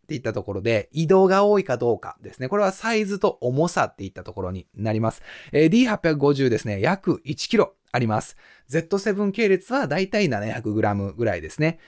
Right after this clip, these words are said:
で、ディー八百五十は大きさですね。先ほどお伝えした通り、百四十六かけ百二十四かけ七十八点五になります。で、ゼットセブン系列っていうのは約百三十四かけ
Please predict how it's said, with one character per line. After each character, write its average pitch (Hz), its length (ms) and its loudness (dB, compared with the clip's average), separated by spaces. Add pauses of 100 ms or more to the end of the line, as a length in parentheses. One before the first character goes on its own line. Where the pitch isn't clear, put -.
(160)
で、 165 120 6
デ 220 100 2
ィ - 20 2
ー 254 60 0
八 214 160 -4
百 160 140 2
五 151 120 4
十 151 220 2
は 202 280 2
大 131 140 2
き - 80 -8
さ 117 140 0
で - 60 -8
す - 80 -10
ね。 135 100 0
先 120 180 -6
ほ 110 120 0
ど 107 100 -2
お - 20 -8
伝 98 220 -6
え - 20 -4
し - 80 -12
た - 160 -4
通 160 60 4
り、 214 240 0 (160)
百 175 280 0
四 185 220 4
十 123 180 2
六 117 200 2
か 107 120 -2
け 101 140 -6
百 127 260 -4
二 131 140 2
十 107 160 0
四 107 160 0
か - 100 -6
け 95 120 -14
七 120 240 0
十 127 160 4
八 120 200 -4
点 95 220 -8
五 113 240 4
に 117 100 2
な 98 120 -2
り - 80 -14
ま 64 160 -16
す。 - 120 -16 (260)
で、 156 100 4
ゼ 160 120 4
ッ 190 80 -2
ト 208 120 0
セ 220 160 2
ブ 214 120 2
ン 214 60 2
系 208 220 2
列 165 200 2
っ - 40 -20
て 131 100 -6
い 131 40 2
う 131 60 0
の 156 100 2
は 202 140 4
約 131 280 -2
百 147 480 -6
三 170 340 0
十 135 300 -4
四 156 200 2
か 160 140 -4
け 180 240 0